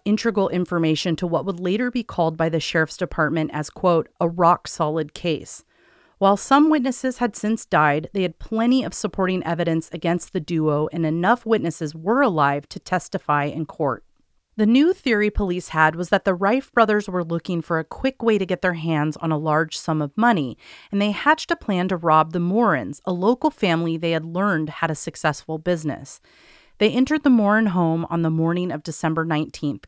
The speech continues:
gun in hand, and demanded money. Perhaps the Morans claimed not to have any in their home, so the Rife started rifling through their drawers looking to see what they could find. Eventually, they found the boxes of bank statements.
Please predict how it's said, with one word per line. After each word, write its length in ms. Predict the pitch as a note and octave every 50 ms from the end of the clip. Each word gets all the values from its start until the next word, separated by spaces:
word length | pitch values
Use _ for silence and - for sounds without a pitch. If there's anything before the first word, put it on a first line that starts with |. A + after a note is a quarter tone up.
| F#3
gun 240 | F3+ G3 F#3 G#3 A#3+
in 120 | B3+ A#3+
hand, 420 | G#3+ F3 F#3 E3 D#3 D#3 D#3 D3+ - -
and 160 | F#3+ F3 D3
demanded 520 | F3 E3 D#3+ D3+ C#3+ D3 C#3+ D#3 D3 D3
money. 420 | D#3+ D#3+ D#3+ D3+ C#3 - - - - _ _ _ _ _ _ _ _ _
Perhaps 400 | - A#3 A3 A#3 C4 C4+ - -
the 80 | - C#4
Morans 340 | B3+ B3 A#3 A3+ A3+ A3+ -
claimed 360 | - - G3 F3+ F3+ F#3 F#3
not 160 | E3+ F3 -
to 80 | - D#3+
have 320 | - - G#3 G#3+ G#3 E3
any 320 | D3+ C#3+ C#3+ C#3 C#3 D3
in 80 | C#3+ D3+
their 140 | C#3 C3+ C3+
home, 340 | C3+ D3 C3+ B2+ C3 D#3+ D3+
so 120 | - F3+
the 120 | E3 E3
Rife 300 | D#3+ D#3+ E3+ F#3+ A#3+ A#3+
started 360 | - - - A3 G3 F#3+ D#3+ D3+
rifling 640 | C#3+ D3 D3 C3+ E3+ G3 - - A3 G#3+ G#3+ G#3+ G#3
through 200 | - G#3+ G3+ G3
their 120 | A3 A3
drawers 460 | G3+ - - E3 D#3 D3+ D3+ D#3+ - _
looking 300 | G3 G#3+ G#3 - A3 A3
to 80 | G#3+
see 240 | F#3+ - - E3+ D#3+
what 220 | D#3 D#3 D3+ - -
they 80 | D3
could 160 | - D3+ C#3+
find. 500 | - - F3+ F3+ D#3+ B2+ A2+ - - - - _ _ _ _ _ _ _ _ _ _ _ _ -
Eventually, 640 | D#3+ D#3 E3+ F3 F3+ F3+ - A#3 G#3+ B3+ B3+ C4
they 160 | G#3+ A3 G3
found 340 | - - - G3+ G#3+ A#3+ B3+
the 60 | B3
boxes 500 | - - F#3+ F#3 F#3+ - - - F#3 -
of 160 | F#3 D#3 -
bank 240 | - E3+ E3+ E3+ -
statements. 680 | - - - D#3+ C#3 - - C#3 C3 - - - - -